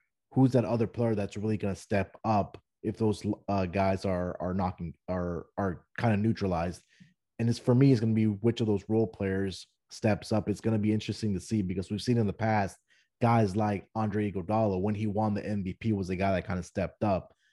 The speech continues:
uh, for the Warriors. So, uh, I think that was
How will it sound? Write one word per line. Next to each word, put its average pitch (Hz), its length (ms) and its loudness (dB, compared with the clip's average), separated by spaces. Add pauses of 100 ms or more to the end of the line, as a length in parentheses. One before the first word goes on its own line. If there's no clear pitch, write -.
(180)
uh, 95 240 0
for 107 260 0
the 95 100 0
Warriors. 92 560 0
So, 98 380 -2 (280)
uh, 107 240 0
I 107 220 -2
think 156 180 0
that 127 180 4
was 120 160 0